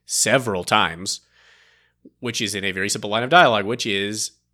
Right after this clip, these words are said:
"What's happened, happened." And he says it, like, fourteen times in the movie, and I think that's a good way to know that it's the theme <laughs> because he never stops saying it. <laughs> Uh, and I think that is the theme of this movie, which is, is basically the movie believes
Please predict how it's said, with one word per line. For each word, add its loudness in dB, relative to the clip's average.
"What's -4
happened, -2
happened." 0
And -2
he -8
says 0
it, -4
like, -10
fourteen -6
times 0
in -10
the -8
movie, -10
and -8
I -4
think -12
that's -4
a -4
good -6
way -4
to -6
know -4
that -10
it's -10
the -8
theme -6
<laughs> -20
because -6
he -4
never -2
stops 0
saying -4
it. -2
<laughs> -20
Uh, 0
and 0
I 2
think -6
that 0
is -4
the -8
theme -6
of -10
this -8
movie, -8
which -8
is, -6
is -8
basically -4
the -8
movie -6
believes -6